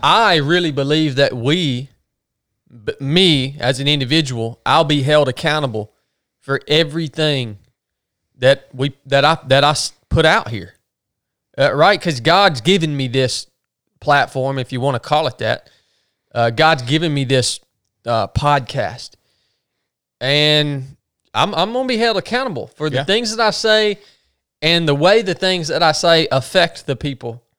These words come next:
Speaker 1: the, the way that they affect the people that listen to it.
Speaker 2: Yep.
Speaker 1: And I take that very seriously, man.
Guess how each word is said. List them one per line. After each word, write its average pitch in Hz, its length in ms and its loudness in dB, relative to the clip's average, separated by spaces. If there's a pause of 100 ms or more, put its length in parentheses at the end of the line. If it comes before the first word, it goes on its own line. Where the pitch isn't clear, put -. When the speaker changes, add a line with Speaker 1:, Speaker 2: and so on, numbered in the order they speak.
(600)
Speaker 1:
the, 139 220 -6
the 147 160 2
way 170 160 6
that 160 120 2
they 151 120 4
affect 151 380 0
the 135 60 -10
people 120 320 -10
that 110 140 -2
listen 123 340 -4
to 104 200 -12
it. - 120 -20 (180)
Speaker 2:
Yep. 117 300 -10
Speaker 1:
And 113 120 -4
I 180 80 0
take 269 300 0
that 220 180 0
very 196 400 2
seriously, 156 640 -2
man. 120 340 -6